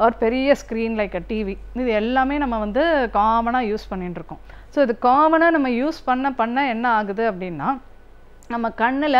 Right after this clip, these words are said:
அந்த ரேடியேஷன்ஸ், ரேடியேஷன்ஸ் வந்து நமக்கு படுது. So more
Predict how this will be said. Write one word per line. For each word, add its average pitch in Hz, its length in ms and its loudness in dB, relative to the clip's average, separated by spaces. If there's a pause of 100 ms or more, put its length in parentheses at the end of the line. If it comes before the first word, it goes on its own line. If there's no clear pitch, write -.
(140)
அந்த 226 120 2 (120)
ரேடியேஷன்ஸ், 254 680 0 (600)
ரேடியேஷன்ஸ் 262 760 0
வந்து 190 300 -4
நமக்கு 214 300 -6
படுது. 156 240 -8 (180)
So 220 80 -6 (640)
more 302 240 6